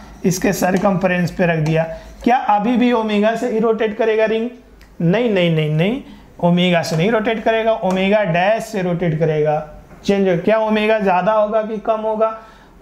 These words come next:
Obviously, moment of inertia जो है बढ़ गया होगा और angular momentum कंजर्व रहता है, तो L is equal to I omega। अगर moment of inertia बढ़ गया होगा, L constant है, ठीक है, तो omega घट गया होगा, that is omega less than omega।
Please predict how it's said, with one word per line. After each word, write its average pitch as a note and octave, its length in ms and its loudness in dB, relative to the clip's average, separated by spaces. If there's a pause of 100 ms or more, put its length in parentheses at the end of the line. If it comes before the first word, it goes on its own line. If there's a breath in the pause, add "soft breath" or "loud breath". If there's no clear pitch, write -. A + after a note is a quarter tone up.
(140)
Obviously, G#3+ 540 2
moment G#3 360 0
of G#3+ 140 0
inertia G#3 500 0
जो G#3 120 -2
है A3 120 2
बढ़ F#3+ 200 0
गया G#3+ 220 0
होगा G#3 320 0 (240)
और F#3 140 0
angular G#3+ 340 0
momentum G#3+ 520 -2
कंजर्व G#3+ 420 2
रहता G#3 300 0
है, G3+ 100 -6 (300 loud breath)
तो G3 120 0
L G3+ 320 -2
is A3 160 0
equal G#3+ 280 -2
to A3+ 120 -2 (120)
I G#3+ 240 0
omega। G3+ 500 0
अगर G3 220 0
moment G#3 360 0
of A3 160 -2
inertia G#3 380 0
बढ़ G#3 200 0
गया G#3+ 200 0
होगा, G3+ 320 0 (100)
L G#3 120 -4
constant G#3 680 -4
है, F#3+ 440 -2 (140)
ठीक G3+ 140 2
है, G#3+ 200 2
तो G3+ 100 0
omega G3+ 420 2
घट G#3 240 -2
गया F#3 200 0
होगा, D#3 360 -2 (220 loud breath)
that F#3 160 2
is G3+ 140 0
omega G3+ 420 2
less G#3 300 0
than G#3+ 240 0
omega। E3 400 -2